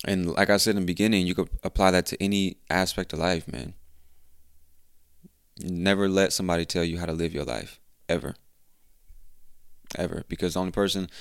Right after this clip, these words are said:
and maybe this sounds obvious to you, maybe it sounds obvious to you, but it took me a long time to figure this out for myself.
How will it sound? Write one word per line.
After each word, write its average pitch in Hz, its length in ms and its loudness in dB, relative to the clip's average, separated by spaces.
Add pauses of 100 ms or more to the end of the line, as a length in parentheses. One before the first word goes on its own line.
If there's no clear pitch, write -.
(120)
and 95 80 -2
maybe 131 180 4
this 131 100 2
sounds 117 220 2
obvious 98 360 0
to 87 100 -4
you, 85 220 -2 (340)
maybe 101 340 4
it 85 60 2
sounds 87 200 -2
obvious 82 340 -2
to 85 140 -6
you, 82 140 -4
but 87 240 0 (260)
it 95 80 -4
took 120 160 2
me 101 100 0
a 90 80 2
long 92 240 0
time 87 400 -2 (440)
to - 60 -8
figure 92 220 0
this 85 160 0
out 85 140 0
for 80 100 -10
myself. 73 500 -6